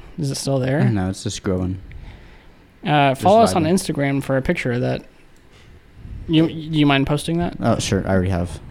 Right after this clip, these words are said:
Speaker 1: Oh, okay. <laughs> What time do you need to go?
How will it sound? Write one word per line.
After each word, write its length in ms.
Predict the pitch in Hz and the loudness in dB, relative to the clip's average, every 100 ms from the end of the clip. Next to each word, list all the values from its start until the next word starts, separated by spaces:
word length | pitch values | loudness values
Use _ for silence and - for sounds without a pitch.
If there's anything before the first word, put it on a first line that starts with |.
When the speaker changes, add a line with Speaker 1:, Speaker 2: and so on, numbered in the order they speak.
| - | -6
Speaker 1:
Oh, 60 | - | -6
okay. 280 | - - - - - - | -6 -10 -18 -8 -4 -2
<laughs> 80 | 214 - - - - - - - - - - - - - - - - - - - - - - - - - - - - - - - | -2 -2 -6 -10 -14 -14 -14 -16 -18 -20 -20 -20 -20 -20 -20 -18 -18 -20 -20 -20 -20 -20 -20 -20 -20 -20 -20 -20 -20 -20 -14 -4
What 100 | 165 | 0
time 160 | 180 165 | 2 2
do 80 | |
you 80 | 156 | 2
need 140 | 156 147 | 2 0
to 80 | |
go? 340 | 147 147 131 | 0 0 0